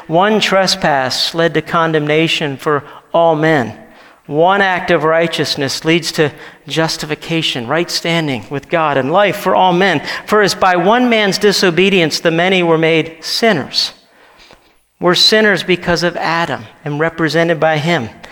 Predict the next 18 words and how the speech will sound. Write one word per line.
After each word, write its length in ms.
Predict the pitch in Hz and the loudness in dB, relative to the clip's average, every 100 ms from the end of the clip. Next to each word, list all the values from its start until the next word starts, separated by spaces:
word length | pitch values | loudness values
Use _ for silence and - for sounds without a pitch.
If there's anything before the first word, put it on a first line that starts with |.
| - - - | -20 -20 -8
By 200 | 160 165 | -2 -2
one 340 | 151 165 202 214 | 0 2 2 2
man's 260 | 196 180 | 2 2
obedience, 680 | 160 147 185 247 151 123 - | 0 2 0 2 0 -2 -2
though, 180 | 156 151 | 0 0
through 260 | - 165 | -2 -4
Jesus, 640 | 131 135 190 202 139 127 - | -2 -2 0 0 -2 -2 0
the 160 | 170 | 0
many 600 | 147 160 190 208 220 202 160 | 2 2 2 2 2 0 -4
will 300 | 147 170 170 | 0 0 0
be 200 | 170 170 | -2 -2
made 540 | 151 151 151 143 - - - - | 0 2 2 0 -6 -18 -20 -14
righteous 760 | 131 139 156 175 175 139 - - | -4 0 0 0 -2 -4 -4 -6
through 280 | 151 156 | -2 0
one 320 | 143 143 160 156 | 2 0 0 0
man's 480 | 147 139 135 - - - - - 160 | 0 -2 -2 -6 -8 -18 -20 -12 -4
obedience. 840 | 143 156 165 151 113 - - - - - _ _ _ _ _ _ _ _ - _ _ _ - - - _ _ _ _ | -2 2 2 2 -4 -4 -4 -4 -10 -20 _ _ _ _ _ _ _ _ -20 _ _ _ -20 -20 -20 _ _ _ _
Romans 560 | 139 147 160 147 131 - | -2 0 2 2 0 -6